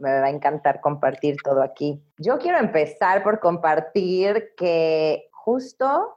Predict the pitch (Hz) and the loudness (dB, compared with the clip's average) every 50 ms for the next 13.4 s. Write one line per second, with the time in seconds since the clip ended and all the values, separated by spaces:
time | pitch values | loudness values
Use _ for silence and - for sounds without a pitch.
0 | _ _ 156 147 202 220 226 247 240 - 262 247 226 208 190 190 190 - 175 156 | _ _ -6 -4 -2 -2 -2 -4 -2 -2 -2 0 0 0 0 0 0 0 0 0
1 | 143 139 139 - 127 135 143 165 - _ - 147 147 151 147 147 147 143 143 151 | 0 -2 -2 0 2 2 2 0 -4 _ -12 -2 -2 0 0 2 0 0 2 2
2 | 160 160 160 185 196 196 185 165 160 147 151 151 - - 147 147 147 143 139 - | 0 0 0 -2 -2 -2 0 0 2 2 2 0 2 2 0 0 0 -2 -2 0
3 | 131 135 135 135 147 151 151 170 196 208 175 139 127 120 107 90 82 - - _ | 0 0 -2 -2 0 0 2 2 2 2 0 0 -2 -4 -6 -8 -8 -10 -14 _
4 | _ _ _ _ - 175 196 208 196 170 147 151 - - 156 160 156 147 131 - | _ _ _ _ -2 -2 0 0 0 -2 -2 -2 -4 -2 0 0 0 -2 -4 -4
5 | - 131 127 - 123 131 135 135 127 127 120 120 123 131 147 147 139 135 131 - | -6 -4 -2 -4 -4 -2 -4 -4 -2 -2 0 0 0 0 0 -2 -4 -6 -8 -10
6 | - - _ _ - 175 196 196 226 233 254 233 220 226 - 151 147 143 - - | -16 -20 _ _ -8 -8 -4 -2 0 0 0 0 -2 -4 -2 0 0 0 -2 -4
7 | - - - _ _ _ 160 165 170 165 165 165 160 - - 147 147 147 143 147 | -10 -18 -20 _ _ _ 0 0 0 0 -2 -4 -4 -2 0 0 2 0 0 0
8 | 151 147 160 160 156 151 147 - - 143 127 120 131 151 160 - _ - 131 127 | -2 -2 0 0 0 0 -2 -4 -2 -2 0 0 -2 -6 -10 -14 _ -4 -4 -4
9 | 127 - 117 120 117 - - 120 123 117 123 127 - 135 147 147 147 147 - 151 | -2 0 0 0 0 0 -4 -4 -4 -4 -4 -2 0 2 2 2 2 0 -2 -4
10 | 165 165 - 175 165 170 170 165 165 160 170 170 165 160 160 - 160 160 151 165 | -4 -4 -4 -2 -2 -2 0 0 0 0 -2 -2 -4 -6 -2 0 0 2 0 0
11 | 160 - - _ _ 156 156 208 214 220 214 214 247 247 - 190 170 165 170 185 | -2 -8 -16 _ _ -4 -2 0 0 0 0 0 -2 0 2 0 0 0 0 -2
12 | 165 165 175 180 180 165 151 143 - - - - - 143 143 139 139 135 135 135 | 0 0 0 0 0 0 0 0 -2 -4 -6 -4 -2 0 0 2 2 2 0 0
13 | 131 131 131 127 123 120 - | 0 0 0 0 -2 -4 -6